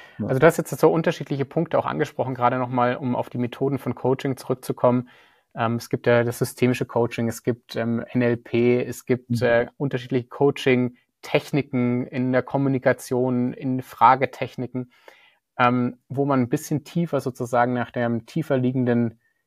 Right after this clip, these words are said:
Speaker 2: Thematik und Problematik, ähm, auch fragen kann. Und am Ende kommt's zur Selbstreflexion.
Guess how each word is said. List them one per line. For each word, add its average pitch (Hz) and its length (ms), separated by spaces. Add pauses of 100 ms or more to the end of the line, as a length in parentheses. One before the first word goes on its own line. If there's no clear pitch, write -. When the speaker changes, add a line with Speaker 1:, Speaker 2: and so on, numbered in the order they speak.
(120)
Speaker 2:
Thematik 123 600
und 123 140
Problematik, 113 760 (480)
ähm, 113 180
auch 110 140
fragen 113 360
kann. - 300
Und 120 140
am 117 120
Ende 165 460 (500)
kommt's - 500
zur 127 160
Selbstreflexion. - 1500